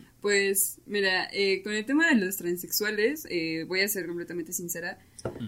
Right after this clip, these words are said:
Speaker 1: eh, no, no soy una experta, ¿no? No, no me he indagado mucho, pero si bien es cierto, es que ellos, pues, ah, no se sien-, es que yo siento que más que un pedo psicológico es un pedo social.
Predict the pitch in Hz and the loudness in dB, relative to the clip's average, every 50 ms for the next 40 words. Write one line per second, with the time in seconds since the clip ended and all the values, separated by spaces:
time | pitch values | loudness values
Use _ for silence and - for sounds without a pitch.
0 | 107 107 190 196 190 185 185 196 196 196 196 196 196 190 190 190 185 185 196 196 | -4 0 0 2 2 2 2 2 4 6 6 6 6 6 6 4 2 2 2 2
1 | 196 196 196 - 208 196 190 190 190 180 165 160 - - - 180 180 185 180 - | 4 4 4 4 2 2 2 2 0 2 2 2 2 2 2 0 0 0 0 0
2 | 262 269 285 247 202 196 214 214 202 180 175 165 175 180 175 175 175 170 175 180 | 0 2 2 2 2 0 -2 -2 -2 -2 -2 -2 -4 -4 -4 -2 -2 -2 -2 -2
3 | 175 175 170 170 160 175 180 180 180 185 190 190 - 233 226 277 - - - - | -2 -4 -4 -4 -4 -6 -6 -4 -4 -4 -4 -4 -6 -6 -8 -8 -12 -16 -20 -20
4 | _ - - - - - - - - 277 285 285 294 254 294 285 294 302 311 330 | _ -20 -20 -20 -20 -20 -20 -6 -2 0 2 4 4 6 6 6 6 6 6 6
5 | 311 - - 311 311 302 302 - 302 302 302 302 262 226 226 247 247 226 - - | 6 6 6 6 6 4 4 0 -4 -2 2 4 6 8 8 6 6 2 -2 0
6 | 254 254 247 240 233 233 - - 226 233 226 240 240 240 254 262 254 - - - | 2 4 6 6 6 6 6 6 6 6 6 6 6 6 6 4 2 -2 -8 -10
7 | - - 208 202 196 196 196 190 190 185 196 - - - - - - - - 202 | -2 2 4 6 6 6 6 6 4 4 4 0 -2 -2 -8 -16 -18 -8 -4 -2
8 | 214 214 214 214 208 214 214 208 214 226 233 247 - 277 254 - - 262 254 254 | 0 0 0 0 0 0 0 2 4 4 4 6 6 6 6 6 6 6 4 2
9 | - - - - - - - - - - - - - - - - - - - - | 0 -4 -10 -20 -20 -20 -20 -20 -20 -20 -20 -20 -20 -20 -20 -20 -20 -20 -20 -20
10 | - - - - 285 277 - - 330 311 339 320 - - 320 302 339 349 339 294 | -20 -8 0 0 0 2 4 4 6 6 6 6 8 8 8 8 8 6 6 6
11 | 233 220 208 214 220 233 226 - - - 285 285 277 277 269 262 262 262 262 247 | 6 6 6 4 2 0 -2 -2 0 0 2 2 4 4 4 6 6 6 6 4
12 | 233 - - - - - - - - - 220 220 226 240 247 240 - - 196 - | 2 -4 -16 -20 -20 -20 -20 -4 0 2 2 4 4 4 4 4 2 0 0 0
13 | 196 175 175 180 190 220 233 226 226 220 214 214 233 220 233 226 226 - 196 196 | 4 4 4 4 4 0 0 2 2 2 2 4 4 4 2 2 2 0 0 2
14 | 196 208 208 - 180 175 - - 185 170 151 123 190 | 2 0 -2 -4 -6 -4 0 0 2 0 0 -2 -8